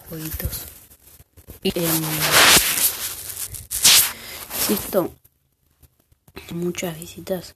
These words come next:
me desinstalo el free. Eh, acuérdense eso. Si esto llega a muchas visitas, me desinstalo el free. Escuchan algún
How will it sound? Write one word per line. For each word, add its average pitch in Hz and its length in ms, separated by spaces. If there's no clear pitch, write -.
me 175 120
desinstalo 165 480
el 160 100
free. 165 220
Eh, 165 420
acuérdense 165 520
eso. - 140
Si - 100
esto - 120
llega 170 200
a - 20
muchas 170 320
visitas, 165 340
me 165 120
desinstalo 160 460
el 160 80
free. - 260
Escuchan 185 320
algún 170 460